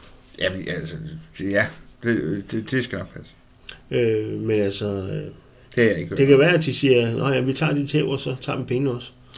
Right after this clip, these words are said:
Speaker 1: Det kan godt være. Men, øh, ja. Men det var sådan en ting. Hvad har, hvad, hvad går du over, eller der kigger på?
Speaker 2: Ja, men, øh, egentlig, og det lyder lidt åndssvagt, egentlig så synes jeg, at jeg måske har, har gang i nok forskellige platforme lige nu.
Speaker 1: Nå,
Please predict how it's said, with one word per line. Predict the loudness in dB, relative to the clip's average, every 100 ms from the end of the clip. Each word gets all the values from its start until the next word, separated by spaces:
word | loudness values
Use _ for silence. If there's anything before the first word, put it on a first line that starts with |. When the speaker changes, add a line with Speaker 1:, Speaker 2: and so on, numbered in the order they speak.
| -18 -16 -16 -2
Speaker 1:
Det | -2
kan | 2
godt | 2
være. | 2 -2 -14 -6 -4
Men, | -4
øh, | -6 2
ja. | 4 2 -8 -12 -6 4
Men | 10
det |
var | 10
sådan | 10
en | 4
ting. | 2 6
Hvad | 6
har, | 8 8 6 4
hvad, | 6 6 6
hvad | 4 4
går | 4
du | 4
over, | 4 4 4
eller | 2 0
der | -2
kigger | 0 0
på? | 0 2
Speaker 2:
Ja, | 6 8
men, | 8 6
øh, | 6 2 -2
egentlig, | 0 4 6 6 4 -8 -16 -18 -20 -20 -20 -20 -20 -12
og | -8 -2
det | -2 8
lyder | 10 10
lidt | 8
åndssvagt, | 6 2 -4 -2
egentlig | 4 4 4
så | 2
synes | 4 6 6
jeg, | 6 4
at | 4
jeg | 2
måske | 0 0 -2
har, | 0 -2 -4 -6
har | -4 -2
gang | -2 2 6
i |
nok | 6 4 2
forskellige | -2 2 2 2
platforme | -4 -2 -2 -2 -6 -18 -18 -18 -8
lige | -2 -2
nu. | -2
Speaker 1:
Nå, | -4